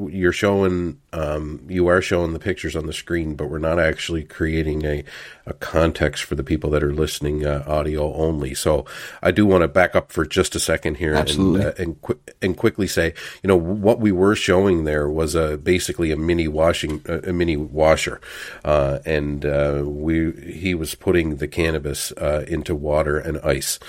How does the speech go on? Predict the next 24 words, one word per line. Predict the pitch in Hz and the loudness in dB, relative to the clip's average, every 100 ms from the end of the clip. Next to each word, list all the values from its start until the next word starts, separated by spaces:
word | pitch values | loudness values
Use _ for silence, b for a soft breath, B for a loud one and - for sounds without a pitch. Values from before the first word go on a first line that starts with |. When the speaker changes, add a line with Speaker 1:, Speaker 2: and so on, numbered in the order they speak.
| B B B - | B B B -10
Speaker 1:
uh, | 76 73 73 69 | -6 -4 -4 -4
and | 76 | 0
that | 73 76 | 2 0
was | 78 | -2
agitated, | - 78 73 69 76 71 71 69 - | 2 2 2 0 2 2 0 -4 -8
uh, | 73 71 71 71 - | -4 -2 -2 -6 -4
and | 76 73 | -4 0
then | 73 73 | -2 -2
he | 71 71 | -4 -4
was | 71 69 - 80 - | -4 -6 -10 -14 -18
draining | - 87 78 76 73 | -4 -2 0 0 0
the | 73 | -2
water | 71 76 71 69 65 76 | 0 2 2 0 -4 -4
out | 62 - - | -6 -8 -8
and, | 71 69 67 | -6 -6 -6
uh, | 67 67 65 67 - | -4 -2 -4 -8 -8
and, | 71 69 - - - | -8 -8 -12 -12 -6
and | 76 69 | -6 0
filtering | 95 85 80 78 76 76 | 2 2 2 0 0 -2
them | 73 | -4
through | - 78 | -4 -4
bags. | 69 78 76 69 - B B B B | 2 2 2 0 -6 B B B B
So | - 78 | 0 4
basically, | 90 90 90 85 82 78 80 | 4 4 0 2 2 0 -4